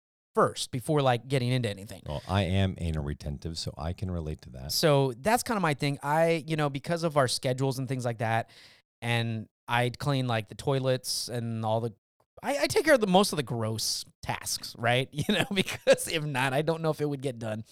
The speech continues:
Speaker 1: But I, but I do, like, the floors <laughs> and I do, like, uh, you know, I, I, I change the sheets and stuff on the bed, and, and that's usually because I, my time frame is, for work is just different from hers. So, like, I know she comes home late, later and doesn't have a lot of time during the day, so it's kind of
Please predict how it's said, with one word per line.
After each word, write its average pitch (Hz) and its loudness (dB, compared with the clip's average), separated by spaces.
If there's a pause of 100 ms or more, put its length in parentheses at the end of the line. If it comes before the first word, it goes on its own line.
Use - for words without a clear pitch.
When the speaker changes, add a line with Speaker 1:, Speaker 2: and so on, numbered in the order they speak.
(380)
Speaker 1:
But 220 4
I, 208 0
but 202 0
I 208 4
do, 233 -2
like, 214 0
the 220 2
floors 165 6
<laughs> 139 -2
and 156 2 (240)
I 220 0
do, 220 -2
like, - -2 (480)
uh, 196 2
you 202 2
know, 196 8
I, 185 8
I, 170 2
I 170 2
change 185 -2
the 156 -2
sheets 165 -2
and 151 -2
stuff 143 0
on 147 2
the 143 0
bed, 131 4
and, 135 -4
and 143 0
that's 165 0
usually 170 0
because 151 0
I, 143 4 (140)
my 143 0
time 147 -2
frame 131 -2
is, 117 -4 (320)
for 143 0
work 135 4
is 117 -2
just 113 -4
different 120 -2
from 104 -10
hers. - -10 (260)
So, 143 2
like, 123 2
I 123 0
know 131 4
she 135 0
comes 123 -4
home 120 0
late, 113 -2
later 151 2
and 139 0
doesn't 123 -4
have 120 2
a 120 0
lot 120 2
of 110 -4
time 113 -4
during 110 -4
the 107 -6
day, 113 -2
so 110 -4
it's 110 -6
kind 120 -6
of 107 -6